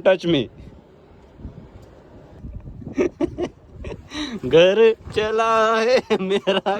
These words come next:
ક્યા બિગડા તેરા. અત્યારે મિત્રો હું ને પરમ મિત્ર બે આવી ગયા છે ભાઈ કૂવા પાસે. અહીંયા જોવા આવ્યા હતા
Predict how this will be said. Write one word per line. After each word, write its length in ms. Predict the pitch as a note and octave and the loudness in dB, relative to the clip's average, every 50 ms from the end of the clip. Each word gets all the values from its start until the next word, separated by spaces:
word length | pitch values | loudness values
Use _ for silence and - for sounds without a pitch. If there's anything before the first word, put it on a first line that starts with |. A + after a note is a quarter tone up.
| A3+ - - | -6 -10 -8
ક્યા 280 | F3 G3 F#3 - E3+ F3 F#3 | -8 -8 -8 -8 -10 -12 -12
બિગડા 480 | G3 F#3 E3+ F#3 G3 G3+ G3+ G3 F#3 - - - - C4 F#4 - - | -12 -12 -12 -12 -10 -6 -6 -6 -6 -6 -14 -18 -16 -16 -14 -6 -4
તેરા. 340 | F#3+ F#3 F#3+ G3 G3+ G#3 G3+ F#3+ _ - - - - - - C4 B3+ A#3+ A3 A3 - - - - - - | -2 -2 -2 -2 -2 -4 -4 -6 _ -20 -20 -20 -20 -20 -20 -20 -20 -20 -20 -20 -20 -20 -20 -20 -14 -14
અત્યારે 260 | C3+ C3 F#3 F3 E3 E3+ | -10 -6 -4 -4 -2 -2
મિત્રો 180 | E3+ F3 E3 D#3+ E3 | -2 -2 -2 0 2
હું 40 | E3+ E3 | 2 2
ને 100 | - D3 | 2 4
પરમ 160 | D3 D#3 D3+ D3+ | 4 6 4 4
મિત્ર 200 | C#3+ D3 C#3+ C3 B2+ | 4 2 -2 -2 -2
બે 120 | C3 C3 B2+ | -2 0 0
આવી 200 | B2 C3 C3+ C3+ C3 | 0 -2 -2 -4 -4
ગયા 160 | C3 B2 A2+ | -4 -4 -4
છે 100 | A2+ G#2+ B2 | -4 -6 -6
ભાઈ 140 | A2+ - - | -8 -8 -8
કૂવા 280 | - C#3+ D#3 D#3+ D#3 C3+ A2+ A#2+ | -6 -4 0 0 0 0 -2 -4
પાસે. 200 | A#2+ A#2+ A#2+ A2+ - - - | -6 -8 -8 -12 -18 -18 -12
અહીંયા 260 | A2+ A2+ A#2 A2 A2 | -10 -8 -8 -6 -6
જોવા 240 | B2 B2+ C3 B2+ B2 | -4 -4 -2 -4 -4
આવ્યા 260 | B2+ C#3 D3+ D3 C3+ | -4 -4 -6 -6 -6
હતા 160 | B2 A#2+ A#2 | -8 -10 -12